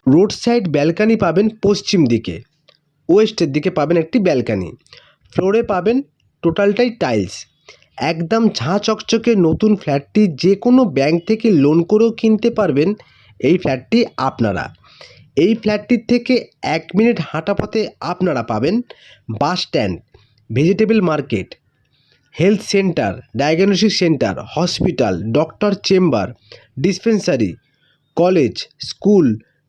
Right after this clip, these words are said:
ব্যাংক এটিএম পাবেন অ্যাভেলেবেল, স্টেশনারি শপ, অটো স্ট্যান্ড, পার্ক, জিম,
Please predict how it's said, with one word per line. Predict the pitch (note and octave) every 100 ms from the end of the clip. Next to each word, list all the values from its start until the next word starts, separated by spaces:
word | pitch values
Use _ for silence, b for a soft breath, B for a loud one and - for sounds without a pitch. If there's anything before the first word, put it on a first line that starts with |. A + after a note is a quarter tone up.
| -
ব্যাংক | A2+ D3+ G3 G#3+ F#3
এটিএম | G#3 A3+ A#3 A3
পাবেন | A3 A#3 G#3+ -
অ্যাভেলেবেল, | B2+ A#2+ G2+ F#2 D#2+ - _ -
স্টেশনারি | - F#3+ G3+ G3 F#3 -
শপ, | D#3 F#3+ - - -
অটো | B2+ D#3 F#3
স্ট্যান্ড, | E3 - E3+ F#3+ F#3 _ -
পার্ক, | D3+ E3+ F#3+ F#3 - B2+ B2+
জিম, | F3